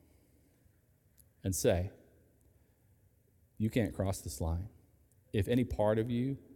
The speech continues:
comes across the line, I'm going to chop it." That's what they said to me. Okay. And I was a boy. You know, boys are a little bit more active and fidgety most of the time. And, uh,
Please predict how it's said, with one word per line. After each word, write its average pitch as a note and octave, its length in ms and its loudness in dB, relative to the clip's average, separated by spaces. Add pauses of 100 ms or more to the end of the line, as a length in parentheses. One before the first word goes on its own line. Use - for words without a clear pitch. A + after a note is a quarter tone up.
(560)
comes A2+ 260 0
across G#2 340 -2
the A2 60 -2
line, G#2+ 360 0 (180)
I'm A2 80 -4
going F2 140 4
to D#2+ 140 -4
chop A2 280 4
it." D#2+ 140 -2 (1080)
That's D3 160 6
what G#3+ 60 6
they F#3 100 8
said G3 180 4
to G2+ 60 -2
me. F2+ 160 0 (1040)
Okay. A2+ 280 0 (1040)
And C#3+ 80 6
I E3+ 60 8
was F3 100 8
a D#3 60 4
boy. G#2+ 240 10
You A#2 100 4
know, G#2+ 120 8
boys A2+ 280 10
are G#2+ 60 8
a G#2 40 8
little G2+ 180 8
bit F#2+ 260 4
more F#2+ 420 2 (420)
active F2 560 2
and E2 140 -2
fidgety E2+ 380 0
most E2+ 280 -2
of E2+ 80 -2
the - 60 -4
time. E2+ 240 -2 (1300)
And, G#2 200 2
uh, F#2 180 4